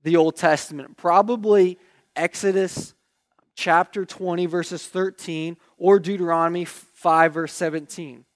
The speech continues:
And so the people around him, they knew the law, just as we probably know the Ten Commandments and say, "Yep, murder is, is one of them. We're not supposed to do that." The, the people, they know the six hundred laws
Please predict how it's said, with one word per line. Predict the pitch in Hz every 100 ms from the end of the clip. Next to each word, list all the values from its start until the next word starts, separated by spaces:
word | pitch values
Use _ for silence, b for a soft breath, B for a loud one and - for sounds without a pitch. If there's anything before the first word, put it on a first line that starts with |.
| _ _ _ _
And | 175
so | 185 214
the |
people | 190 - 294 277
around | 190 175 180
him, | 202 185
they | 180
knew | 180 180
the | 240 220
law, | 147 139 165 - _ _ _ _ _ _
just | 226 254
as | 247 202
we | 226
probably | - 185 190 185
know | 170 170
the | 196
Ten | 190 196 190
Commandments | 202 160 156 170 160
and | -
say, | 170 165
"Yep, | 190 - _
murder | 170 175 202 214 196
is, | 175 151
is | 170 151
one | 170 196
of | 202
them. | 190 190
We're | 180
not | 165 175 165
supposed | 208 - 196 190 -
to |
do | 175 180 208
that." | 165 139 147 - _ _ _ _ _ _ _ _ _ _ _ _ -
The, | 196 180
the | 185
people, | 185 247 240 247
they | 208 185
know | 190 226 254
the | 208
six | - 220 226 -
hundred | 226 233 240
laws | 190 175 165 180 190 185